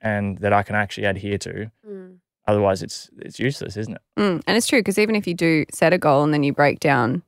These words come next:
Speaker 3: the kind of road to get there, if that road is still super overwhelming,
Speaker 1: Mm.
Speaker 3: then, then you can, like, look at changing that goal maybe. It's like, it, you have to know how you're gonna get there. And if it's not gonna fit into your lifestyle, yeah, don't set yourself up to fail. But I think what you said earlier about it <laughs> made me laugh because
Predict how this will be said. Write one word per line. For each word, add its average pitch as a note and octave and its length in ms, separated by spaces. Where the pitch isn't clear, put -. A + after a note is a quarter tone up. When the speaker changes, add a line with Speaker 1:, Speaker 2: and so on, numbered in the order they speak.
Speaker 3:
the F#3+ 140
kind F3 200
of D3+ 80
road D3 300
to F3 80
get D#3 240
there, D3 180
if - 100
that F3+ 180
road E3+ 320
is E3 180
still D#3 300
super E3 380
overwhelming, C3+ 640
Speaker 1:
Mm. - 40
Speaker 3:
then, A2+ 340
then D#3 180
you D3+ 100
can, F3 160
like, D3 180
look - 140
at - 80
changing - 360
that - 140
goal - 180
maybe. - 360
It's - 180
like, C#3+ 220
it, E3 160
you F3+ 80
have - 300
to F#3 80
know D#3+ 180
how D#3+ 140
you're C#3+ 160
gonna D3+ 180
get D3 220
there. F2 240
And F3 100
if F3+ 100
it's E3 140
not F3 140
gonna D#3 180
fit - 160
into C#3+ 240
your G#2+ 60
lifestyle, F#2 680
yeah, F#3+ 240
don't F3 240
set - 180
yourself E3 360
up - 160
to - 140
fail. D3+ 420
But G3 160
I G3 60
think A3 220
what A3+ 120
you A3 80
said - 160
earlier E3+ 260
about D#3+ 220
it - 100
<laughs> A#3+ 400
made G3+ 160
me G#3+ 120
laugh E3+ 280
because E3+ 360